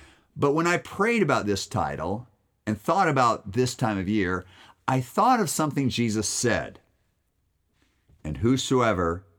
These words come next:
gives one of these little ones only a cup of cold water in the name of a disciple, assuredly I say to you, he shall by no means lose his reward."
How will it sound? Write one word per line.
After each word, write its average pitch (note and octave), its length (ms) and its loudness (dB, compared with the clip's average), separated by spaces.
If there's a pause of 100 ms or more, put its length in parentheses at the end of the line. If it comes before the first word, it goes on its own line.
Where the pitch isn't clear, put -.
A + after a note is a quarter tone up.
(220)
gives F2 320 -2
one A2+ 280 0
of B2+ 100 0
these A2+ 240 -2
little A2 260 0
ones D#2+ 380 -4 (100)
only C3 540 0
a A2 160 0
cup G#2 320 -4
of F2 160 -6
cold F#2+ 320 -4
water D2+ 460 -2 (360)
in F2+ 120 0
the D#2+ 100 -4
name A2 380 2
of A#2+ 100 0
a A#2+ 60 0
disciple, G2+ 840 -4 (260)
assuredly F2 800 -2
I D2+ 120 -6
say A#2 340 -4
to - 160 -6
you, C#2 400 -6 (540)
he F2+ 140 -2
shall E2+ 240 -4
by D#2+ 180 -2
no F#2+ 260 2
means D2+ 540 -2
lose D#2 400 -2
his C#2 180 -8
reward." C#2+ 580 -4